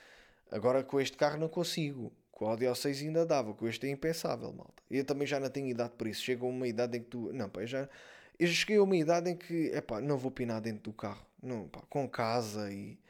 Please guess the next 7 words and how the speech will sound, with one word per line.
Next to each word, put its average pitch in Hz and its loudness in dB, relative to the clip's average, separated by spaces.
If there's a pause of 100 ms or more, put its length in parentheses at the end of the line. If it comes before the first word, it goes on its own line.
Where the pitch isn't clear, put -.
(680)
com, 139 2
não, 143 2
não 127 2
vou, 98 -6
malta, - -16
não 101 -6
vou. 95 -14